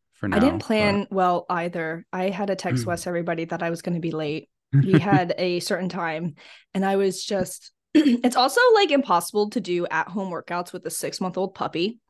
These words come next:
Speaker 1: <laughs>
Speaker 2: Um, she's, she already ate my toe and bit my face while I was doing
Speaker 1: <laughs>
Speaker 2: push-ups.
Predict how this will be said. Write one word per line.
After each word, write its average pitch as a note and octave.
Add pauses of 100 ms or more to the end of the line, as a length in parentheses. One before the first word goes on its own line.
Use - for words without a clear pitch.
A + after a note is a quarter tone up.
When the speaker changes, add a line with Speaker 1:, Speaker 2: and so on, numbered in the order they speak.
(140)
Speaker 1:
<laughs> D3+ (840)
Speaker 2:
Um, F#3+
she's, G#3 (420)
she -
already F#3+
ate F3+
my F3
toe G#3
and F3 (200)
bit F#3
my F3+
face C3
while E3+
I D#3
was -
doing E3
Speaker 1:
<laughs> -
Speaker 2:
push-ups. -